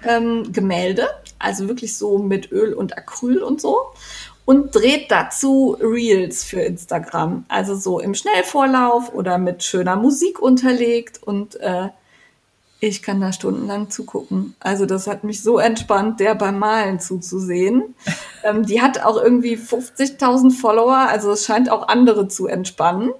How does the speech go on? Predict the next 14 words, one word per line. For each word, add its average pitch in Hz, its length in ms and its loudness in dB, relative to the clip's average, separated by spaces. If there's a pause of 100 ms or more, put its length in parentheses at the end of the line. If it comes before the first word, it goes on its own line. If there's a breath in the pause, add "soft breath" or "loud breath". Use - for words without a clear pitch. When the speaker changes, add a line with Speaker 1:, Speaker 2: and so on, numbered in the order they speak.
(720 soft breath)
Speaker 1:
Äh, 220 260 6
guck 320 220 0
da 311 100 6
mal 240 220 6
rein, 233 480 2
wenn 240 160 2
euch 208 420 -2
generell 220 800 4
Malen 233 640 2
interessiert. 233 640 -2
Mir 202 120 -6
fällt 240 260 0
hier 220 160 -2
der, 202 400 0